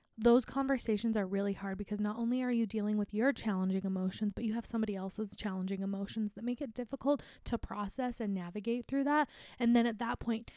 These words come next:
it's like, e-, it's almost like a, a defense mechanism just to, like,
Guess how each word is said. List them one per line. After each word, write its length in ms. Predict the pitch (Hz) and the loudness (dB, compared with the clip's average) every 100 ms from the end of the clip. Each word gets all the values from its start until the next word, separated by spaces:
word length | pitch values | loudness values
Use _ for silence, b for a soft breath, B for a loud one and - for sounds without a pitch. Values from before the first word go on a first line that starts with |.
| b 233 | b -6
it's 160 | - | -2
like, 180 | 208 - | -2 -2
e-, 220 | 269 254 269 | 0 0 0
it's 180 | 302 - | -4 -2
almost 340 | 262 247 262 240 | 2 4 4 2
like 140 | 214 | -2
a, 180 | 220 202 | -4 -4
a 80 | 220 | -4
defense 460 | 208 202 208 196 - | -4 -2 -2 -2 0
mechanism 500 | 233 247 254 269 262 | -2 0 0 0 0
just 180 | 226 - | -2 -2
to, 100 | 208 | -4
like, 220 | 196 | -4